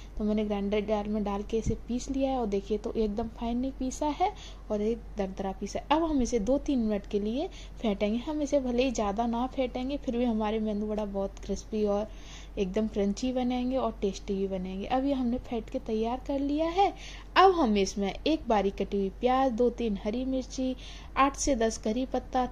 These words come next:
थोड़ा सा हरा धनिया डाल देंगे और थोड़ा सा अब हम इसमें लाल मिर्ची पाउडर डालेंगे। आप स्किप भी कर सकते हैं लाल मिर्ची पाउडर, बच्चों के लिए बना रहे हैं।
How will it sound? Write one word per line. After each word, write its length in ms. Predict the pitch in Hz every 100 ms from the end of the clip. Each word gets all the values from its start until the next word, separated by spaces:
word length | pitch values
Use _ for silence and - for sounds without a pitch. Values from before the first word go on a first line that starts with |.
| -
थोड़ा 260 | 269 262 208
सा 160 | 190
हरा 280 | 190 196 196
धनिया 440 | 190 208 208 247 254 - - - 220
डाल 280 | 233 247
देंगे 440 | 262 285 294 311 311 - - -
और 160 | 277 277 277
थोड़ा 220 | 254 240
सा 200 | 240 226
अब 80 | 214
हम 200 | 214 202
इसमें 240 | 202 226 196
लाल 240 | 190 214
मिर्ची 300 | 240 254 269
पाउडर 380 | 269 262 262 277
डालेंगे। 640 | 247 262 269 269 277 294 285 - - 214
आप 200 | 240 -
स्किप 360 | - - - 220
भी 160 | 233 269
कर 180 | 254
सकते 340 | 247 262 - 262
हैं 80 | 262
लाल 220 | 254 254
मिर्ची 300 | 254 - 269
पाउडर, 340 | 262 254 254
बच्चों 340 | 247 226 247 233
के 120 | 247
लिए 140 | 247
बना 220 | 240 233
रहे 100 | 233
हैं। 80 | 240